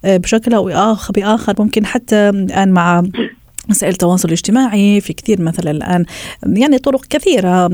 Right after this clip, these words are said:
آه، خلينا نقول ممكن نحكي مع الأولاد وحنا على بعد مسافات كثيرة صراحة بين قارة وقارة، ممكن الآن صرنا نحكي مع الأولاد. حين الأب يحاول يعوض بطريقة أو بأخرى، ممكن الآن شوية، آه، رحنا خرجنا شوية عن الموضوع، لكن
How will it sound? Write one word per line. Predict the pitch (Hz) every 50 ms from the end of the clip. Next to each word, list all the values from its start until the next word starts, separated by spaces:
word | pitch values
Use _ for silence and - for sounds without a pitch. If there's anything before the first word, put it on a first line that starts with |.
| 175 180
آه، | 160 156 - - -
خلينا | - - 175 175 180
نقول | 180 180 180
ممكن | 175 170 - - 165 175
نحكي | 175 - - - - 180
مع | 175 170 -
الأولاد | - - - - 190 233 233 220
وحنا | 208 - - 233 233 233 233 233 - - - - - - _
على | - 170 190 202 202 196 190 -
بعد | 190 208 214 214 202 185
مسافات | 185 185 - 196 185 - 226 226 226 220 - - - - - - - - - - - - -
كثيرة | - - - 247 254 254 254 240 214 175 165 160 160
صراحة | 170 - 151 160 160 165 - 180 160
بين | 185 185 185 180
قارة | 180 - 208 202 190 180
وقارة، | 160 160 - - 175 175 165 165
ممكن | 165 - - 160
الآن | 226 170 170
صرنا | 170 - 175 165 - 180
نحكي | 165 - - - - 165
مع | 170 160 165
الأولاد. | - - 185 175 170 - - - - - - - - -
حين | - 262 285
الأب | 311 302 285 240 220 - 285 269 226 220 - - 226
يحاول | 233 202 - - 202 277 262 240 214 196
يعوض | 180 170 214 220 196 185 170
بطريقة | - - - - 196 214 208 - - 185
أو | - 175 180
بأخرى، | 170 180 151 - - - 175 165 165 - - - - - - -
ممكن | 226 247 - 262
الآن | 262 262 277 269
شوية، | 247 - 262 262 262 240
آه، | - 190 208 202 202 196 180 139
رحنا | - - - - 202 185 - -
خرجنا | 170 - - 208 196 214 202
شوية | - - 208
عن | 185 190
الموضوع، | 196 196 196 240 226
لكن | 226 233 226 - 220 214 143 143